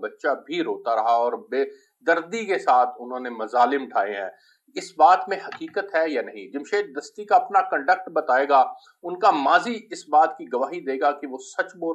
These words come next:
रहे हैं कि झूठ बोल रहे हैं। अगर तो उनका माजी पाक साफ है, उनका दामन बिल्कुल ठीक है, तो वो आज यकीनन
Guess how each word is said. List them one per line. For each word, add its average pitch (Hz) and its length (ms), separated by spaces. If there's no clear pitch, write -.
रहे 165 100
हैं 165 120
कि 160 120
झूठ - 380
बोल 92 220
रहे 90 80
हैं। 101 80
अगर 151 260
तो 202 120
उनका 160 260
माजी 123 360
पाक 127 260
साफ 135 380
है, 135 140
उनका 120 340
दामन 127 420
बिल्कुल 151 360
ठीक 160 400
है, 143 100
तो 139 140
वो 123 320
आज 139 180
यकीनन 180 480